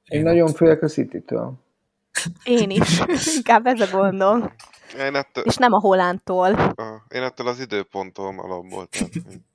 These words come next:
Speaker 3: Hát így mindentől akkor, nem?
Speaker 4: Igen.
Speaker 3: Kombináltan.
Speaker 4: Mi-, mindenki mástól, de hogy, de csak azt mondom, hogy egy tizenhárom harmincas meccsen egy Wolves ellen tudunk rohadt szarul kinézni, tehát nem kell ahhoz egy City.
Speaker 3: Igen.
Speaker 2: Ugyanúgy csak három pontot tudnak szerezni, semmi para.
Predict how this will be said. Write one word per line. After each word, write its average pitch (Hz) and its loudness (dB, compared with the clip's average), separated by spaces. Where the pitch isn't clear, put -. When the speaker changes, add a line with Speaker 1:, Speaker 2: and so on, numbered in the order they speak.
Speaker 3:
Hát - -10
így 285 -6
mindentől 175 -2
akkor, 180 -4
nem? 233 -6
Speaker 4:
Igen. 113 -2
Speaker 3:
Kombináltan. 160 -8
Speaker 4:
Mi-, 147 -2
mindenki 139 -6
mástól, 107 0
de 107 -10
hogy, 113 -10
de 135 -2
csak - -10
azt 143 -2
mondom, 120 -4
hogy 120 -4
egy 120 -8
tizenhárom 123 0
harmincas 123 -6
meccsen 123 -12
egy 120 -6
Wolves 123 -4
ellen 98 -4
tudunk 104 -16
rohadt 101 -6
szarul 101 -12
kinézni, 101 -10
tehát - -10
nem 113 -6
kell 104 -4
ahhoz 104 -4
egy 98 -8
City. - -12
Speaker 3:
Igen. 214 0
Speaker 2:
Ugyanúgy 151 4
csak - -4
három 131 0
pontot 139 -2
tudnak 65 -6
szerezni, 123 -6
semmi 127 -6
para. 113 -6